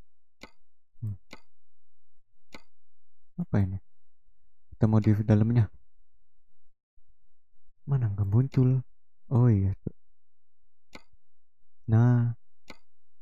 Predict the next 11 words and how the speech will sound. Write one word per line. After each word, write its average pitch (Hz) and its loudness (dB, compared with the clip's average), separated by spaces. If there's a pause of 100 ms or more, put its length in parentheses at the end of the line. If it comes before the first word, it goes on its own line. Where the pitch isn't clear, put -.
(220)
kita 123 2
kasih 117 2
yang 113 -2
merah. 110 4
Ini 131 4
apa - -2
dah? 101 2 (1120)
Merah 104 0
ya. 101 2 (3250)
Kasih 107 2
empat-empatnya. 104 2